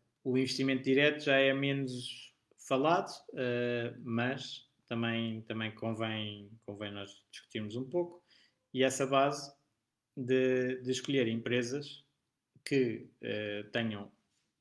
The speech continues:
uma ligação connosco, que nós conhecemos como consumidor, é uma base interessante. Esta base não é nada inovadora, é o... já existe, existe há muito tempo, mas,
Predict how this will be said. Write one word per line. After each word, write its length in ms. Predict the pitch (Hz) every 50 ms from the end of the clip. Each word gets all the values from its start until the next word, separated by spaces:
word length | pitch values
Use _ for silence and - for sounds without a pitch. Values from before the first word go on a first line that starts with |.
| _ _ _ _ _ _ _ _ _ _ _ _ _
uma 140 | - 120 117
ligação 420 | 117 120 113 117 113 - 120 110 104
connosco, 440 | 110 120 123 131 143 147 147 - -
que 80 | -
nós 260 | 117 107 107 107 - - _
conhecemos 400 | - 110 107 - - 110 107 -
como 220 | - 120 120 117
consumidor, 560 | 117 131 120 - - 123 117 123 139 135 127 -
é 100 | 120 113
uma 260 | 113 110 110 113 113
base 380 | 113 117 117 117 113 113 - - _ -
interessante. 600 | 110 107 - - - - 98 92 90 - - _ _ _ _ _ _ _ _
Esta 220 | 139 131 - 143
base 280 | 135 143 143 123 117 117
não 240 | 113 110 110 110 107
é 100 | 107 110
nada 280 | 110 113 117 113 117 120
inovadora, 720 | 117 120 123 113 120 127 113 123 131 147 151 165 165 165 -
é 180 | - 127 120 123
o... 360 | 123 123 120 120 120 123 123 120 - - - _ _ _ _ _ _ _ _ _ _ _ _ _ _
já 220 | - - 131 110 107
existe, 380 | 107 - - - - - - -
existe 400 | - - - 120 117 - - 113
há 60 | 113
muito 280 | 120 127 131 139 139 -
tempo, 280 | - 190 226 - - -
mas, 400 | 127 120 113 107 113 - - -